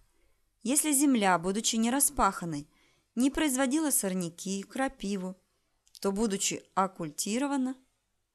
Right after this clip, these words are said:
оккультивирована, она также ничего удивительного не породит. Ни свечка, ни кочерга. Но, первое Тимофея шесть шесть, великое приобретение – быть благочестивым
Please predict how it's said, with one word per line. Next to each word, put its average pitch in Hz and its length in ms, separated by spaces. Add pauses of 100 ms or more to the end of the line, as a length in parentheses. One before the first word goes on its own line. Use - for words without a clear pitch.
(120)
оккультивирована, 202 1160 (520)
она 202 220
также 311 340
ничего 269 400
удивительного 196 720
не 220 260
породит. 226 580 (600)
Ни 269 160
свечка, 214 720 (240)
ни 240 160
кочерга. 170 720 (1040)
Но, 196 320 (480)
первое 180 240
Тимофея 156 460
шесть 196 260
шесть, - 340 (460)
великое 311 460
приобретение – 247 920 (240)
быть 180 240
благочестивым 208 1000